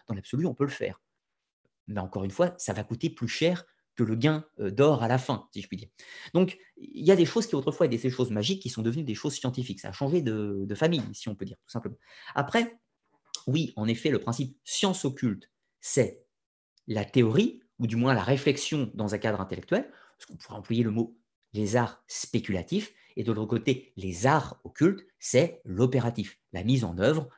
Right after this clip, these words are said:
euh, de la réflexion qui a eu lieu précédente. Alors, imaginez s'il n'y a pas eu de réflexion précédente. Alors, c'est, désolé, je vais faire une petite pique, je suis désolé, hein, euh, mais si on prend, euh, Jean-Kévin, ado prépubère, qui achète un livre de magie noire et qui fait un rituel,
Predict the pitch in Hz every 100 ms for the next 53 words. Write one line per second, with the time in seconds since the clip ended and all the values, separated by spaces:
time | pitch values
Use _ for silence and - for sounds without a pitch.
0 | - 90 85 127 123 92 95 - 151 160
1 | - 92 92 139 156 - 127 110 90 -
2 | _ - 101 - 139 123 110 127 180 -
3 | 98 - 170 135 127 127 127 123 95 95
4 | 139 170 _ _ _ _ - 113 - -
5 | - - - - 110 139 135 98 98 98
6 | 98 - 107 - 160 - - - 107 110
7 | 139 151 110 104 101 95 95 - - _
8 | _ _ 117 123 127 - 175 165 - 165
9 | 139 _ _ 104 104 113 165 165 156 160
10 | 139 - 139 151 156 139 135 135 143 117
11 | 90 - - 127 160 139 139 139 127 117
12 | 139 139 143 107 - _ - 120 131 156
13 | 131 143 135 151 139 104